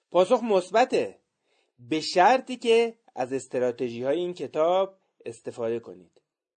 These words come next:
گراهام میگه که یه سرمایه‌گذار هوشمند با استفاده از آنالیز شرکت مورد نظر به دنبال یک سرمایه‌گذاری مطمئن و البته سودهای پیوسته است.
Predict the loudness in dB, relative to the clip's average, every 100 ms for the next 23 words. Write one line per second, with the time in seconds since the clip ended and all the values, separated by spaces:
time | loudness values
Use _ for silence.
0 | _ _ _ _ _ _ _ _ _ 0
1 | 4 6 6 4 2 -2 _ -12 -2 0
2 | 0 2 0 0 2 2 2 -2 -4 -6
3 | -2 -2 -2 -6 -16 -16 -12 -6 -4 -4
4 | -8 -14 _ _ _ -2 2 2 0 -6
5 | -2 -2 2 2 2 -2 -6 -6 -4 -2
6 | -2 -4 -4 -4 -6 -6 -4 -2 -2 -4
7 | -2 -4 -4 -4 -4 -4 -6 -6 -4 -4
8 | 2 4 4 0 _ _ _ -8 -2 -2
9 | 0 2 4 4 2 0 0 4 4 2
10 | -2 -2 0 -2 -2 -2 0 2 0 0
11 | -4 -4 -6 -6 -8 -6 -4 0 0 2
12 | -2 -4 -10 -12 -10 -6 -6 -4 -6 -4
13 | -6 -10 -16 -16 -20